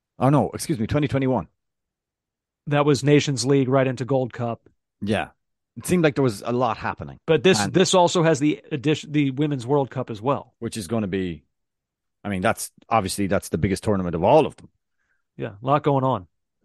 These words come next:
Speaker 2: It's gonna be a, gonna be great fun. We're gonna be busy. A lot of podding gonna be going on, uh, with these, with these folks here.
Speaker 1: Oh, the boys will be a podding.
Speaker 2: Uh, one other mention, um, about this game before we move off of it.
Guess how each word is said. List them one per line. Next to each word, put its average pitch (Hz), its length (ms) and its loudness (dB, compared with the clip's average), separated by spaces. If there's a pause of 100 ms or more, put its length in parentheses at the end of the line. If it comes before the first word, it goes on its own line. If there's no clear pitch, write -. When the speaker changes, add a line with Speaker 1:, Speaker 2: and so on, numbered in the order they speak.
(120)
Speaker 2:
It's - 80 -20
gonna 190 120 -8
be 170 100 2
a, 135 40 -2
gonna 240 280 -8
be 269 60 -4
great 185 260 0
fun. 170 280 -2 (540)
We're 175 140 -10
gonna 220 100 -8
be 226 80 -6
busy. 175 420 0 (140)
A 156 40 -10
lot 208 300 4
of 240 80 -2
podding 170 500 4
gonna 123 160 -6
be 127 100 -6
going 123 300 0
on, 117 300 -2 (580)
uh, 110 320 -10 (360)
with 120 340 -10
these, 113 260 -4
with 123 180 -8
these 113 240 -2
folks - 380 -4
here. 101 200 -6
Speaker 1:
Oh, 143 260 8
the 180 100 6
boys 180 380 6
will 208 80 6
be 202 180 2
a 226 60 4
podding. 185 580 -2 (340)
Speaker 2:
Uh, 147 240 6
one 160 220 4
other 185 180 6
mention, 175 580 2
um, 131 340 0 (840)
about 156 300 2
this 143 140 2
game 151 160 2
before 135 200 0
we 147 60 4
move 135 180 0
off 135 200 4
of 120 80 -6
it. 127 160 -4